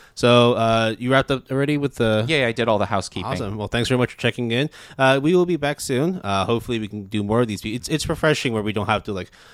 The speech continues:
Speaker 1: stick t-, specifically to, like, a topic or a script. We can just kind of free ball and say whatever you want. I mean, who would have thought that we talk about Yuri and
Speaker 2: Yeah,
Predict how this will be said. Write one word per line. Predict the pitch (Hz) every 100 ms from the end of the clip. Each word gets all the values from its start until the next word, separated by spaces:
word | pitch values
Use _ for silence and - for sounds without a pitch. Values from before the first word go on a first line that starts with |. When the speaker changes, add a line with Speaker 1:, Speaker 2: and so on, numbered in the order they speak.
| _ _
Speaker 1:
stick | - - 120 -
t-, | -
specifically | - - 117 107 104
to, | -
like, | 87
a | 85
topic | - 92 98 76
or | -
a |
script. | - - 92 82 -
We |
can | 90
just | 87 87
kind | - 90
of | 85
free | - 92
ball | 87 82 80
and | 87
say | 90
whatever | 85 92
you | 85
want. | 92 92 -
I | 117
mean, | 113
who | 131
would | 143 127
have |
thought | -
that | 233
we | 214
talk | 104
about | - 104 90
Yuri | 98 101 98
and | 95
Speaker 2:
Yeah, | 127